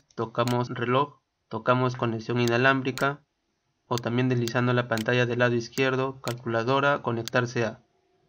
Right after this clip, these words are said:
Aquí va a salir todas las redes disponibles, por eso es importante que el nombre se distinga para conectarnos al ordenador que deseamos.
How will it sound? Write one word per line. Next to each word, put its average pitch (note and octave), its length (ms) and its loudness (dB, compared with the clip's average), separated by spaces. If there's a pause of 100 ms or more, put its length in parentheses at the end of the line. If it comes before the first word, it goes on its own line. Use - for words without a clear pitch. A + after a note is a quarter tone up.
(180)
Aquí B2+ 220 -2
va D#3 100 2
a - 20 -8
salir D#3 300 -4
todas D3+ 200 2
las C3+ 220 0
redes C#3 240 0
disponibles, B2 800 -2
por A#2 160 -2
eso B2+ 180 0
es C3 140 -2
importante B2 520 -2
que B2 100 -4
el A2+ 100 -2
nombre B2 240 2
se B2 120 -2
distinga A#2+ 460 -2
para A2+ 220 0
conectarnos A#2+ 560 -2
al A2 120 -4
ordenador A2 500 -4
que - 100 -6
deseamos. A#2 600 -2